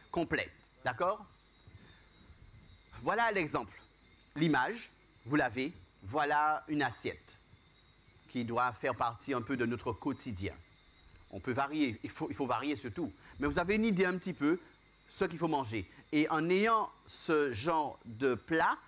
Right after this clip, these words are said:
vous avez une alimentation qui est relativement bien équilibrée pour le repas.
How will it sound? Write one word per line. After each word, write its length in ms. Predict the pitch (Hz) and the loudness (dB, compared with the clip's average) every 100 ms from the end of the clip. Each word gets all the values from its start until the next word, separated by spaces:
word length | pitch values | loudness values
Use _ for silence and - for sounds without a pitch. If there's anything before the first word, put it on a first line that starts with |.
| - 104 | -20 -16
vous 520 | 107 170 196 190 160 | -4 0 2 2 0
avez 480 | 151 143 202 202 - | -2 2 4 4 0
une 180 | 165 156 | -4 0
alimentation 760 | 151 156 151 135 117 156 165 - - - | 2 0 0 -2 -2 -2 -2 -4 -16 -10
qui 140 | - 139 | 2 2
est 40 | |
relativement 720 | 120 165 165 - 139 135 135 | 4 0 0 -4 -4 -2 -2
bien 240 | 113 143 | -2 0
équilibrée 680 | 147 - 139 127 104 123 117 - - _ _ | 0 0 -2 -2 0 -2 -4 -14 -20 _ _
pour 300 | 170 196 220 | 0 2 2
le 340 | 117 160 202 | 2 2 2
repas. 520 | 139 95 208 180 127 | -4 -4 -4 -2 -4